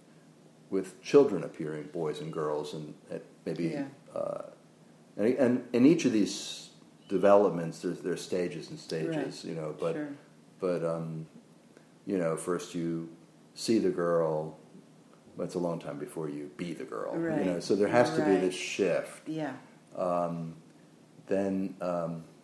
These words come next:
Speaker 1: you know, in relation to pain, which is so important, not just pain, but, but that's a big one: pain
Speaker 2: Mm-hmm.
Speaker 1: and terror.
Speaker 2: Yeah.
Speaker 1: Um, I've been quoting a lot lately, uh, Whitman, Whitman in Song of Myself. He has this wonderful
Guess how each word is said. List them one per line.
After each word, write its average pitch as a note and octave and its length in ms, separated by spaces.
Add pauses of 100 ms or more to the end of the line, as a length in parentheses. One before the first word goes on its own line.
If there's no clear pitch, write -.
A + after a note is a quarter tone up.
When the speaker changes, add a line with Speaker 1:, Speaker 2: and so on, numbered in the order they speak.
(380)
Speaker 1:
you C#3 80
know, C3 140
in A2+ 60
relation C3+ 460
to G2+ 80
pain, F2+ 640 (240)
which F#2+ 180
is - 60
so A2 280
important, D#2+ 640 (840)
not F#2+ 240
just G2 320
pain, D#2+ 200
but, D#2+ 200 (320)
but D#2+ 100
that's F2 240
a - 40
big E2+ 220
one: D2 180
pain E2 260
Speaker 2:
Mm-hmm. D#2+ 100
Speaker 1:
and D#2 220
terror. C#2+ 360 (480)
Speaker 2:
Yeah. D3 320
Speaker 1:
Um, E2 460 (800)
I've G2+ 160
been F#2 160
quoting F2 380
a E2+ 60
lot E2 260
lately, E2 520
uh, D2+ 80
Whitman, D#2+ 640 (720)
Whitman G#2+ 380
in D#2+ 360
Song F2 240
of D#2+ 60
Myself. E2+ 680
He F2+ 60
has F2 140
this E2 140
wonderful D#2+ 560